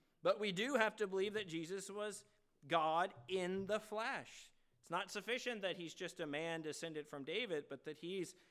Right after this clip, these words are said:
a man descended from David who was also God in the flesh, right? Paul, a servant of Christ Jesus, called to be an apostle, set apart for the gospel, which he promised beforehand through his prophets in the Holy Scriptures,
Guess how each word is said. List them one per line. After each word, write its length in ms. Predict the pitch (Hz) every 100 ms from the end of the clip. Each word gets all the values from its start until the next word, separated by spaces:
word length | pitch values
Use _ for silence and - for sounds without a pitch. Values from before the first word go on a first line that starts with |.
| _ -
a 80 |
man 400 | 156 170 247 233
descended 420 | 180 165 202 202 196
from 200 | 180 160
David 520 | 175 208 175 143 147 -
who 80 | 160
was 120 | 151
also 560 | 165 196 226 - 185 160
God 600 | 147 175 190 175 160 156 -
in 300 | 180 196 190
the 80 | 175
flesh, 560 | - 170 196 151 123 139
right? 340 | 143 185 220 - _ _ _ _ _
Paul, 340 | - 220 233 190
a 60 |
servant 340 | 156 208 214 202
of 80 | -
Christ 300 | 202 196 -
Jesus, 400 | 214 180 147 -
called 260 | 185 196
to 60 | 196
be 80 | 196
an 80 |
apostle, 360 | 185 185 170 131
set 280 | - 190 208
apart 260 | 208 202
for 80 | 185
the 80 | 185
gospel, 420 | 180 165 - 143
which 220 | 139 131
he 180 | - 226
promised 440 | 220 190 185 170 170
beforehand 560 | - 185 196 170 139
through 100 | 175
his 100 | 190
prophets 440 | - 180 175 170 156
in 40 |
the 80 | 143
Holy 200 | 165 160
Scriptures, 440 | - 143 123 107